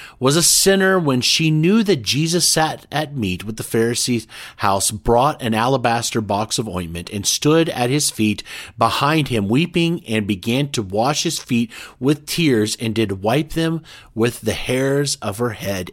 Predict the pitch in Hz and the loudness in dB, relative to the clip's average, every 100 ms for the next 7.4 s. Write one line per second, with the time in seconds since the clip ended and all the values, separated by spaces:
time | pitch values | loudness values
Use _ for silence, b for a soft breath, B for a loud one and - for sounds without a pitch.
0 | - 98 95 - - 220 220 - 95 - | -10 -8 -8 -10 0 0 0 0 0 0
1 | - 104 87 - B B B - 98 98 | -2 -4 -4 -10 B B B -6 -2 0
2 | 113 131 107 101 95 92 - 98 98 104 | 2 2 0 0 -2 -4 -4 -2 0 -2
3 | 92 85 - - _ B B B B B | -4 -8 -10 -14 _ B B B B B
4 | B 110 156 139 107 117 127 123 107 - | B 4 6 6 4 2 2 2 0 -2
5 | 170 180 147 135 113 120 - 131 110 101 | 0 2 2 2 2 2 2 0 0 -2
6 | 90 156 196 190 170 185 185 - 147 110 | 2 2 4 2 2 0 2 2 4 4
7 | 95 82 - - | 2 -2 -6 -10